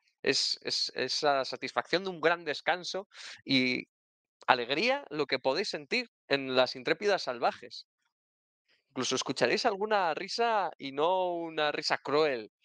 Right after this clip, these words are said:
de, de desprecio, sino una risa de, de propia felicidad. Y Bob,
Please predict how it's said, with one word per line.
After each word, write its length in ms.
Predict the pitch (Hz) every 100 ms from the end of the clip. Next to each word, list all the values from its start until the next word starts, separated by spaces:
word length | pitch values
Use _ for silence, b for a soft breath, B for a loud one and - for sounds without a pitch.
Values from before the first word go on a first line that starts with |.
| b b b _ _ _
de, 340 | - 127 117 117
de 140 | 117
desprecio, 440 | 117 - 165 165
sino 280 | 135 123 120
una 180 | 139 165
risa 340 | 165 180 208
de, 480 | 175 143 127 120 113 -
de 280 | - 113 104 -
propia 480 | 123 - 175 147 127
felicidad. 500 | - 117 113 110 165 - _ - B B B B _ -
Y 180 | 131 117
Bob, 340 | 139 208 190